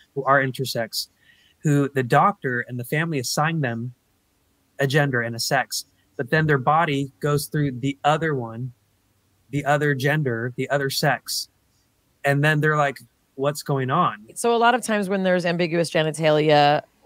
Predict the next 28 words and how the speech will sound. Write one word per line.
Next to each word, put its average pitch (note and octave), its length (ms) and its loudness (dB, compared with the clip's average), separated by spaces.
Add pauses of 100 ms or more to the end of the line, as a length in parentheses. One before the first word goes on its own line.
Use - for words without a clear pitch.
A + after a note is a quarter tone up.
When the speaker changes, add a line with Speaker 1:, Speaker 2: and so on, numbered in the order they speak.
(240)
Speaker 2:
um, D3 340 -4
I D#3 60 -4
mean, D#3+ 160 0
I D#3 60 0
hope E3 160 -4
that D3+ 160 0
term, - 260 -6
that, - 160 -4
that's G3 160 -2
a G#3+ 60 -2
very G3 180 0
clinical E3+ 400 -2
term. E3 240 2
I'm D#3+ 80 4
not D3+ 160 0
trying D3 280 -2
to, C3+ 360 0 (400)
um, C3+ 360 -8 (140)
I, E3 160 -4
I'm E3 100 -2
not D#3+ 140 -4
trying E3 220 -4
to E3+ 80 -8
put F3+ 160 0
a D#3 40 0
judgment D#3+ 500 -2
on G#3+ 160 2
it. C#4+ 180 4